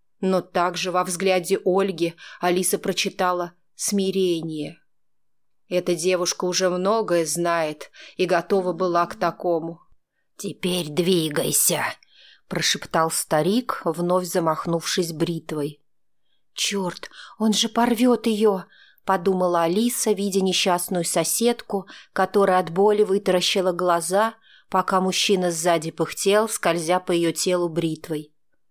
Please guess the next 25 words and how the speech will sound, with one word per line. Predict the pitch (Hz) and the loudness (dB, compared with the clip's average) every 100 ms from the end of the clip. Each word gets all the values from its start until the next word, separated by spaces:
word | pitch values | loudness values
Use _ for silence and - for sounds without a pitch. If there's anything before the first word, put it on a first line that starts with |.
| _ _ _ | _ _ _
Некоторые | 190 190 190 185 185 185 | -4 -4 -4 -2 -2 -2
его | 180 180 | -2 -2
движения | 175 180 180 180 180 180 | -2 0 0 0 0 0
руки | 180 175 - 208 | 0 -2 -2 -2
были | 180 175 | 0 0
плавными | 175 175 185 233 233 202 180 175 | -2 0 2 2 0 -4 -6 -8
и | - | -6
не | 180 | -4
причиняли | 160 180 165 - 170 180 180 | -4 -6 -6 -6 -2 0 0
вреда. | 175 175 165 156 151 156 _ _ _ _ - - | -2 -4 -2 -2 -4 -10 _ _ _ _ -20 -12
Лезвие | 180 190 180 185 | 0 0 2 0
просто | 185 196 185 202 | 0 0 0 -2
скользило | 185 - 190 185 180 190 170 | -4 -2 -2 -2 -4 -2 -2
по | - 165 | -2 -6
коже, | - 202 214 214 165 - _ _ | 0 2 2 0 -8 -12 _ _
не | - 196 | -4 -2
причиняя | 196 190 - 185 190 190 | 0 -2 -2 0 2 2
боли. | 170 170 160 151 160 _ _ _ _ _ _ | 0 -2 -2 -4 -10 _ _ _ _ _ _
Но | 190 196 | -2 0
порой | 196 180 185 180 | 2 2 2 -2
он | |
замахивался | 180 175 175 202 - 175 165 - 160 | -2 0 2 0 -2 -8 -6 -8 -8
и | 180 | -8
бил | 160 185 180 | -6 -4 -2
несчастную. | 170 151 - 170 156 - 165 165 | -4 -6 -4 -4 -4 -8 -10 -12